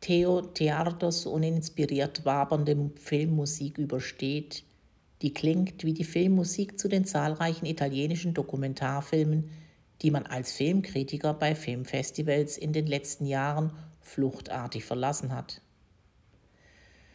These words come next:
Kurz, Moleküle der Erinnerung ist einer der wenigen Venedig-Filme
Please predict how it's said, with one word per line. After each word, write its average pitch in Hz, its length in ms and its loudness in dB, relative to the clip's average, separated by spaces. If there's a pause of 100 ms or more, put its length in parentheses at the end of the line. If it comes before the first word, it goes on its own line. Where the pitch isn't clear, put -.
(520)
Kurz, - 640 4 (420)
Moleküle 180 680 6
der 180 180 4
Erinnerung 170 840 2
ist - 340 -2
einer 127 320 0
der 107 240 -6
wenigen 170 480 2
Venedig-Filme 147 920 0